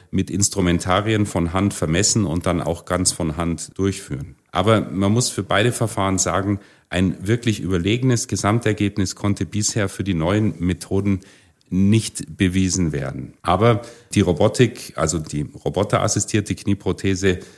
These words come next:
befindet sich jetzt seit fünf Jahren im größeren Rahmen in der Schweiz im Einsatz. Und unsere Technik, also die patientenspezifischen Schnittblöcke aus dem drei D Drucker,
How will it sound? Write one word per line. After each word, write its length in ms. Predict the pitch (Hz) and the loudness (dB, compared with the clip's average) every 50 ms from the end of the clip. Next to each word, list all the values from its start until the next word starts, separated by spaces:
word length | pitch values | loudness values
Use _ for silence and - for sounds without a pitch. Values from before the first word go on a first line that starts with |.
| _ _ - - | _ _ -10 -4
befindet 400 | - 92 80 - 101 101 92 85 | -2 -2 0 2 2 2 2 2
sich 220 | - - 95 - - | 2 0 0 0 0
jetzt 160 | 87 76 - | -2 -2 -2
seit 200 | - 76 71 - | -2 -2 -4 -4
fünf 320 | - - 107 110 117 - - | -2 0 2 2 2 2 0
Jahren 280 | 110 104 107 107 110 | 0 2 2 2 0
im 160 | - - 101 101 | 0 0 -2 -2
größeren 500 | - 98 104 107 - - 104 101 98 95 | 0 2 0 2 2 0 0 0 0 0
Rahmen 320 | 87 90 98 104 107 92 | 2 2 2 2 2 2
in 120 | 85 95 | 0 0
der 80 | 98 101 | 0 0
Schweiz 380 | - - - 98 98 98 - - | 0 0 0 0 0 0 -2 -6
im 80 | - - | -6 -6
Einsatz. 500 | - - 98 95 104 101 101 - - - - - _ _ _ | -2 -2 -2 0 0 0 0 0 -2 -4 -6 -20 _ _ _
Und 180 | - 92 95 - | -4 -4 -2 0
unsere 320 | 95 110 117 - 123 110 | 2 2 2 4 2 0
Technik, 580 | - - 110 104 104 - 113 110 104 - - - | 0 0 0 0 0 0 0 0 0 -2 -4 -4
also 220 | 85 87 - 92 | -4 -2 -2 -2
die 240 | 80 78 85 82 80 | -4 -2 -2 -2 -4
patientenspezifischen 1160 | 78 - - 85 - - 92 92 95 104 98 - - 87 - - - 98 - - - - 85 | -4 -4 -4 -2 0 0 0 0 0 0 -2 -4 -4 -4 -2 -2 -2 -2 -4 -4 -4 -4 -2
Schnittblöcke 640 | - - - 107 107 - - 104 104 - - 90 85 | -2 0 0 0 0 0 -2 -2 -2 0 0 0 0
aus 120 | 87 - | 0 0
dem 140 | - 92 87 | 0 -2 0
drei 200 | - 85 73 73 | 0 0 -2 -2
D 180 | 76 87 98 | 0 0 0
Drucker, 400 | 101 - 101 101 95 - 104 98 | 0 0 0 -2 0 2 0 0